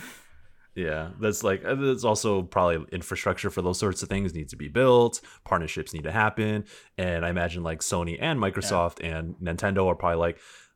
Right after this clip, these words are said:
Speaker 1: Ah, you don't wanna spread yourself so thin to where you have all these, like, too many different ways to play games to where, like,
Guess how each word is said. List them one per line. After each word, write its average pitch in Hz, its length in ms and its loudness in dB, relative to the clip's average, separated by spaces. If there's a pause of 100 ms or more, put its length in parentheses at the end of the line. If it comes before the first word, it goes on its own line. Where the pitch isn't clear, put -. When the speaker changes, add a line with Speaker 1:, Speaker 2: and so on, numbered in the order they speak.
(180)
Speaker 1:
Ah, 92 840 0 (480)
you 120 80 2
don't 135 80 6
wanna 117 120 2
spread 110 280 2
yourself 95 280 2
so 87 220 0
thin 92 580 0
to - 120 -6
where 98 120 4
you 95 60 2
have 92 160 2
all 95 160 2
these, 87 380 -4
like, 87 180 -4
too 180 320 -2
many 127 300 0
different 101 280 -2
ways 92 280 2
to - 80 -18
play 90 160 -2
games 85 320 -6
to - 100 -10
where, 82 240 -2
like, 80 260 -4